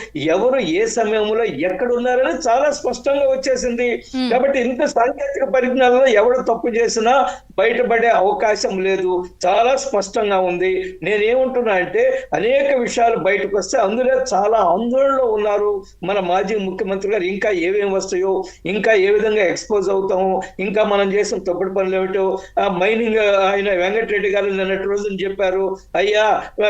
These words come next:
Speaker 1: పెద్దలు ఉన్నారు, నన్ను ఆ పేర్లు అడగొద్దని" చెప్పారు. ఎందుకు తీసుకొచ్చారంటే వాళ్ళ మాట వింటారని తీసుకొచ్చారేమో అంటారు.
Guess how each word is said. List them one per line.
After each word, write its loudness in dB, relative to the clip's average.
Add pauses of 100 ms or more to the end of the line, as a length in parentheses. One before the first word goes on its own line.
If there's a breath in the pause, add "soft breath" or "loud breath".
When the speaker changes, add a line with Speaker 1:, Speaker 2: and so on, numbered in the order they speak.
(120)
Speaker 1:
పెద్దలు 0
ఉన్నారు, 2
నన్ను -2
ఆ 2
పేర్లు -2
అడగొద్దని" -2
చెప్పారు. -2
ఎందుకు -2
తీసుకొచ్చారంటే -2 (180 loud breath)
వాళ్ళ 2
మాట -2
వింటారని -2
తీసుకొచ్చారేమో -2
అంటారు. 0